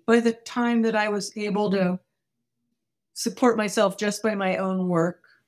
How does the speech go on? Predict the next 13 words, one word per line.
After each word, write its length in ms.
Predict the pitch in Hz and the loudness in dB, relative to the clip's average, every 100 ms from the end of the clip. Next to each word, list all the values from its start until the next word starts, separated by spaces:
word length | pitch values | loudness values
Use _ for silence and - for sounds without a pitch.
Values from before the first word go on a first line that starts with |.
| _ _ _ _ _ _ | _ _ _ _ _ _
And 520 | 190 190 185 185 185 180 - _ _ _ _ _ | -4 0 0 0 -2 -4 -10 _ _ _ _ _
it 80 | 220 | -2
was 160 | 226 226 | 2 2
a 180 | 196 196 | 0 0
really 480 | 247 269 262 233 _ _ _ - | 0 2 2 0 _ _ _ -6
tough 500 | - 233 233 - - _ - | 0 0 0 -12 -20 _ -12
challenge. 760 | - 240 226 220 170 151 - | -4 0 2 2 0 -4 -8
It 60 | 185 | -8
was 140 | 185 | -6
really, 380 | 196 220 220 180 _ _ _ _ - - - | 0 4 4 0 _ _ _ _ -20 -14 -10
I 60 | |
felt 320 | 165 - 254 214 | -4 0 0 0
like, 300 | 214 - | -4 -6